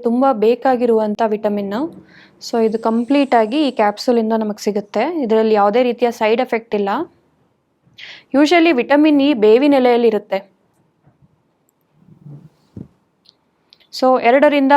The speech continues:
ಮೂರು ವಿಟಮಿನ್ ಇ ಕ್ಯಾಪ್ಸೂಲ್ ಹಾಕೊಂಡಿದ್ದೀವಿ. ಫೈನಲ್ ಆಗಿ ನಾವಿವಾಗ ಸ್ವಲ್ಪ ರೋಸ್ ವಾಟರನ್ನು ಹಾಕ್ಕೊಳ್ಳೋಣ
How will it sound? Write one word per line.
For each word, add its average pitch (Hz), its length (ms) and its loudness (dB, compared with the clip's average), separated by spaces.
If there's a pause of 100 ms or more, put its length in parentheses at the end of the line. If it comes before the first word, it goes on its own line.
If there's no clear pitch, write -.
(120)
ಮೂರು 262 180 4 (100)
ವಿಟಮಿನ್ 262 400 0 (360)
ಇ - 20 2 (140)
ಕ್ಯಾಪ್ಸೂಲ್ 226 380 0
ಹಾಕೊಂಡಿದ್ದೀವಿ. 214 580 -2 (680)
ಫೈನಲ್ 320 440 2
ಆಗಿ 226 240 -4
ನಾವಿವಾಗ 214 400 -2 (260)
ಸ್ವಲ್ಪ 240 340 -2 (1600)
ರೋಸ್ 330 300 4
ವಾಟರನ್ನು 226 440 0
ಹಾಕ್ಕೊಳ್ಳೋಣ 208 400 -4